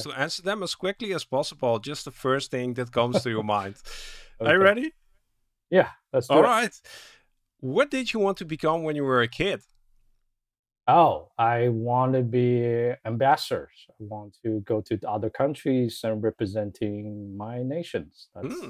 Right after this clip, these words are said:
Speaker 1: that's
Speaker 2: Hmm.
Speaker 1: was my goal.
Speaker 2: Cool.
Speaker 1: <laughs> It
Speaker 2: Ah,
Speaker 1: didn't
Speaker 2: didn't
Speaker 1: work out, but
Speaker 2: <laughs> Yeah,
Speaker 1: Yeah.
Speaker 2: well, there, there's, there's still time. Uh, next question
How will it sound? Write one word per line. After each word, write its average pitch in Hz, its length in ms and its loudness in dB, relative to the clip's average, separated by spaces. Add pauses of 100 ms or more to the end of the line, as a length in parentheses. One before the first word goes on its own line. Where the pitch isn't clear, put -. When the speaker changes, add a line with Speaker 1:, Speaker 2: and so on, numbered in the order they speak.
Speaker 1:
that's 95 120 -20 (240)
Speaker 2:
Hmm. 202 100 -10 (240)
Speaker 1:
was 117 200 -4
my 139 160 -4
goal. 143 260 0 (320)
Speaker 2:
Cool. 320 180 -4
Speaker 1:
<laughs> 294 60 -18
It - 40 -20 (140)
Speaker 2:
Ah, 165 200 4
Speaker 1:
didn't 180 140 8
Speaker 2:
didn't 156 140 6
Speaker 1:
work 156 200 4
out, 180 360 6
but 131 240 2
Speaker 2:
<laughs> - 0 -
Yeah, - 640 0 (680)
Speaker 1:
Yeah. - 100 6
Speaker 2:
well, 190 240 6 (160)
there, 214 160 2
there's, 220 280 2
there's 160 460 0
still 127 260 2
time. 117 360 0 (400)
Uh, 190 580 4
next - 360 -2
question 185 460 -2